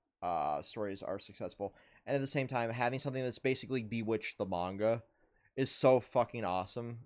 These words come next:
You know, for somebody that grew up in the nineties and grew up with Bewitched, you know, I know, very odd series to grow up with,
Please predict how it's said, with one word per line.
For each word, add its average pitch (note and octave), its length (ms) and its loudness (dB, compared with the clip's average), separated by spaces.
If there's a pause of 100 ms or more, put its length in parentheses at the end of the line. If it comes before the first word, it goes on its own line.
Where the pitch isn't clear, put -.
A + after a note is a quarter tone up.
You A2 120 -8
know, A2+ 120 -2
for A2 160 -12
somebody G#2+ 300 0
that G#2 80 -4
grew A2 120 -2
up G#2 100 -2
in G#2+ 60 -8
the G2 100 -4
nineties F2+ 540 -6 (760)
and A#2+ 240 0
grew C3+ 180 10
up C3 120 8
with C3 200 2
Bewitched, A2+ 680 2 (260)
you A2 140 -4
know, G#2 320 -2
I A2 160 -2
know, G#2 300 0 (360)
very A#2 640 2
odd A2+ 500 4
series A2+ 360 -4
to A2+ 80 -10
grow A2+ 180 2
up G#2 100 0
with, G2+ 160 0